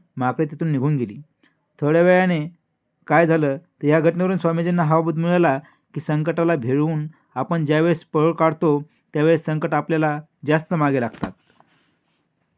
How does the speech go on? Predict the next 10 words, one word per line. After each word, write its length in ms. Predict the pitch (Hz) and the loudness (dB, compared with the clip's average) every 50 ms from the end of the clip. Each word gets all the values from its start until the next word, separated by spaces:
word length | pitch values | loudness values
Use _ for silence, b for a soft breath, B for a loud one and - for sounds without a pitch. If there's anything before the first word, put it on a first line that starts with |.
| _ _ _ _ _ _ _ _ _ _ _ - - 135 | _ _ _ _ _ _ _ _ _ _ _ -6 0 2
जर 100 | 151 160 | 2 2
स्थिरपणे 460 | 147 - - 175 190 196 190 226 220 | 2 2 0 0 0 0 0 0 0
त्यांचा 240 | 180 185 175 160 160 | 0 0 0 -2 0
सामना 280 | - 160 160 165 165 | 0 0 0 0 0
केला, 300 | 165 165 175 147 131 143 175 _ _ _ _ _ _ - | -2 0 0 0 -2 -2 -6 _ _ _ _ _ _ -8
तर 80 | 160 143 | -6 -4
संकटातून 520 | - 156 151 147 165 151 160 156 175 160 | -2 -2 -2 -2 -2 -4 -6 -4 -2 -2
मुक्त 260 | 151 147 147 - - | -2 -2 -4 0 2
होऊ 120 | 170 147 131 | 4 4 2
शकतो. 340 | - 131 - - - - | 2 -2 -10 -14 -16 -16